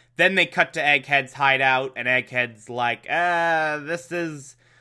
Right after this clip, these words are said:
this is my plan." Also, apparently, they're doing this whole crime spree because Olga wants an extremely high dowry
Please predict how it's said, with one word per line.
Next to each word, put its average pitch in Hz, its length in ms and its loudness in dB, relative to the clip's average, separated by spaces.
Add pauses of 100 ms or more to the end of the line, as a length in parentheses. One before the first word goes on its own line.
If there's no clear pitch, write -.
(320)
this 175 280 0
is 170 160 -6
my 175 200 4
plan." 165 720 4
Also, 202 360 4
apparently, 175 560 2
they're 147 160 -2
doing 160 300 -4
this 156 140 -10
whole 143 300 -2
crime 135 340 0
spree 160 380 -4
because 131 340 -6
Olga 135 340 -2
wants 131 580 -2 (1200)
an 147 180 2
extremely 160 920 -4
high 139 380 2
dowry 139 840 0